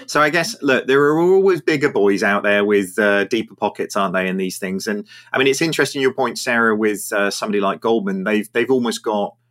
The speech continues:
uh, so much money they can be wrong in so many places and be right in two, and then it, the two take over everything, don't they? So, uh,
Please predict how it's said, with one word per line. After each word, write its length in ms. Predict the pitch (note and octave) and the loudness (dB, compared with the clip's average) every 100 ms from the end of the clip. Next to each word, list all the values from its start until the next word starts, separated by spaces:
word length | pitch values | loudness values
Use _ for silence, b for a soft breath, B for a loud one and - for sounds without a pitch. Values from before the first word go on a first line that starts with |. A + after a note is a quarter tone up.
| _ _ _ G2+ | _ _ _ -4
uh, 320 | G2 F#2+ F#2 | 0 0 -2
so 280 | - B2+ A2 | -2 0 0
much 260 | G#2 - | 0 -4
money 280 | G#2+ G2+ G2+ | -2 -2 0
they 160 | G2 F#2+ | -2 -2
can 160 | G2+ | -6
be 160 | G2+ F#2+ | -6 -2
wrong 540 | G2 F#2+ F#2+ F#2+ F#2 - | -2 -2 -2 -4 -8 -6
in 160 | G2 | -6
so 220 | - G#2 | -4 -4
many 180 | G2 F#2+ | -4 -4
places 640 | F2+ G2+ F#2+ - F#2 F2+ - | -4 -4 -2 -2 -2 -4 -6
and 160 | G2 | -4
be 80 | G2 | -4
right 320 | F#2+ F#2+ F#2+ | -2 -2 -4
in 160 | F#2 F#2+ | -6 -8
two, 320 | - G#2 B2 b b - | -6 -6 -6 b b -6
and 220 | G2 G2+ | -2 0
then 320 | F#2+ F#2+ F#2+ - | -2 -2 -8 -8
it, 160 | - | -6
the 80 | G#2+ | -6
two 340 | - G#2+ G2 F#2 | -6 -6 -6 -6
take 240 | - F#2+ | -6 -4
over 280 | G2 F#2+ F#2+ | -2 0 -2
everything, 320 | F#2 F2+ - - | -2 -8 -10 -8
don't 160 | F#2+ | -6
they? 160 | - E2+ | -6 -12
So, 400 | - G2+ F#2+ F#2 | -4 0 0 0
uh, 160 | F#2+ | -2